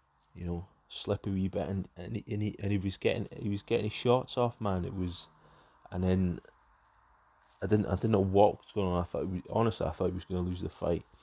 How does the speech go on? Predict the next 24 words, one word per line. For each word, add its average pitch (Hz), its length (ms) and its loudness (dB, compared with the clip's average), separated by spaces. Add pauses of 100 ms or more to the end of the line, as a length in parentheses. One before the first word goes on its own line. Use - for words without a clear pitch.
(300)
but, - 100 -8
you 90 60 -4
know, 90 240 2 (540)
um, 85 520 0 (1160)
that - 180 -6
Czech 87 240 2
leg 95 180 2
foot - 300 -2 (360)
sorted 95 540 2
him 92 80 2
out. 101 200 6 (640)
Um, 85 360 -2 (100)
good 110 180 0
performance, 98 640 -2 (240)
spiteful. 98 800 -2 (1080)
Um, 85 680 -2 (1300)
but 87 160 4
yeah, 90 240 6
he 80 80 2
looked, 92 300 0
he's - 800 -20
got - 160 -12
a - 20 -18
funny, - 400 -4